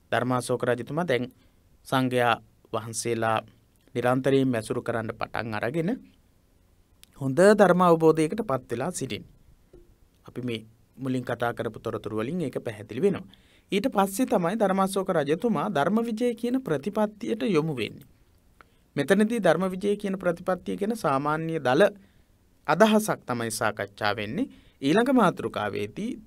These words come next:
ධර්මාශෝක රජතුමා ධර්ම විජය ප්‍රතිපත්තියට අනුව කොහොමද පාලන කටයුතු අරගෙන ගියේ? පාලනයේදී ධර්මාශෝක රජතුමා ධර්ම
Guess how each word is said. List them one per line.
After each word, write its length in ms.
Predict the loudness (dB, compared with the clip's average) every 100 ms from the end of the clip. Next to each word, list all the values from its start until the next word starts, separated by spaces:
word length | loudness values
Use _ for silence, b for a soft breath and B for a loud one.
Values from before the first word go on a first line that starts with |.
| _ -4
ධර්මාශෝක 680 | 0 2 2 0 2 2 2
රජතුමා 760 | 0 0 -2 -4 -4 -4 -2 -4 -6 B B B B
ධර්ම 300 | 4 6 6 4
විජය 360 | 0 0 0
ප්‍රතිපත්තියට 840 | 2 0 -2 0 0 0 -2 0 0
අනුව 360 | -2 0 2 2
කොහොමද 420 | 0 0 0 0 -2 -4 -20 _ -20 -20 -20 -20 -20 _ 4
පාලන 320 | 6 8 4 2
කටයුතු 420 | 0 0 0 2
අරගෙන 300 | 2 0 -6
ගියේ? 280 | -6 -8 -8 -12 -20 -20 -20 -20 _ -20 -20 -20 -20 -20 _ 0
පාලනයේදී 1000 | 4 6 6 2 2 2 -2 -6 -2 0 -2 B B B B B 4
ධර්මාශෝක 540 | 6 6 4 2 2
රජතුමා 480 | 2 0 -2 -2 -2
ධර්ම 300 | 0 -2